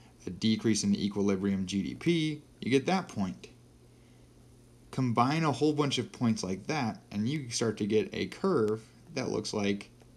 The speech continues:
this. And that, my friends,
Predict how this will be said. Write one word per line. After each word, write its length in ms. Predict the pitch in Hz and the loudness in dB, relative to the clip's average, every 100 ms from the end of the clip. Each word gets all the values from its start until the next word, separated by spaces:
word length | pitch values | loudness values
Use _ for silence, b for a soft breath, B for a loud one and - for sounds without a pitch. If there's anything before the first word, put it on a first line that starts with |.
| - - | -20 -10
this. 480 | 110 78 - - - - - - - - B B B B B - | -6 -4 -4 -4 -6 -12 -20 -20 -20 -20 B B B B B -14
And 160 | 104 101 | -10 -4
that, 280 | 120 143 127 | -2 -2 -2
my 160 | 82 101 | -4 -4
friends, 680 | - 117 143 180 180 - | 0 2 2 0 -2 -6